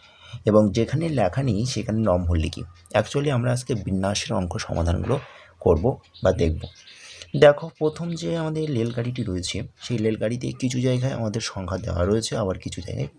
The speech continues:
মানে কিছু বগিতে আমাদের সেই সব জায়গা ফাঁকা রেখেছে। সুতরাং ফাঁকা জায়গাতে আমাদের সেই বিন্যাস অঙ্করভাবে সংখ্যাগুলো বসাতে হবে। সুতরাং দেখো, যদি দুইয়ের পরে চার, তাহলে এই দুইয়ের পরে চার, তাহলে এই এক নম্বর ব-, বগিতে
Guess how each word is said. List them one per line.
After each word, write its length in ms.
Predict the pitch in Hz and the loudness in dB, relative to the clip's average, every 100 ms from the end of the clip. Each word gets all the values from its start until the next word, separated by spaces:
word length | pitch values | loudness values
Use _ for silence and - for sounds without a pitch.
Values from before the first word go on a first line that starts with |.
| - - | -20 -8
মানে 260 | 104 92 90 | -4 -2 -2
কিছু 320 | 117 107 131 | -4 -2 -2
বগিতে 360 | 95 87 87 | -2 -4 -2
আমাদের 280 | 90 87 92 | -2 -2 -4
সেই 180 | 107 90 | -6 -8
সব 220 | 85 87 | -8 -8
জায়গা 260 | - 87 123 - | -4 -4 -4 -6
ফাঁকা 280 | 90 85 | -6 -4
রেখেছে। 340 | 82 - - - - _ - - - - | -6 -6 -8 -12 -12 _ -16 -14 -14 -6
সুতরাং 320 | - 151 165 | 4 6 6
ফাঁকা 340 | 160 127 127 143 | 4 0 2 2
জায়গাতে 400 | 147 143 147 151 | 2 0 -2 0
আমাদের 320 | 139 135 143 | 0 -2 -4
সেই 200 | - 123 | -2 -2
বিন্যাস 440 | 120 107 113 113 | -2 -2 -2 -4
অঙ্করভাবে 720 | - 117 107 117 98 85 127 131 - - - - - _ _ _ _ | -4 -4 -4 -6 -6 -4 -4 -6 -16 -18 -18 -18 -20 _ _ _ _
সংখ্যাগুলো 520 | - - 101 104 107 98 | -4 2 2 2 2 0
বসাতে 340 | 85 87 87 | -2 -2 -2
হবে। 240 | 82 104 147 _ _ - | -2 -2 -4 _ _ -12
সুতরাং 360 | - 110 104 | -6 -4 -4
দেখো, 280 | 85 - - - - - - - - - | -4 -6 -8 -14 -20 -20 -20 -20 -10 0
যদি 460 | 123 160 160 113 127 | 4 6 6 4 2
দুইয়ের 420 | 113 120 139 151 | 2 6 6 6
পরে 280 | 147 156 151 | 2 2 2
চার, 380 | 151 95 85 - | 2 2 2 -2
তাহলে 160 | 113 120 | 0 0
এই 60 | |
দুইয়ের 360 | 120 135 156 165 | 0 2 2 2
পরে 240 | 165 165 | -2 -2
চার, 260 | 170 90 85 | 0 -2 -2
তাহলে 320 | - - 107 | -8 -2 0
এই 100 | 110 - | 0 0
এক 160 | 107 | 0
নম্বর 380 | 131 147 151 151 | 2 2 2 0
ব-, 280 | 135 123 85 | 0 -2 -2
বগিতে 540 | 110 117 120 131 90 | -2 -2 -2 -2 0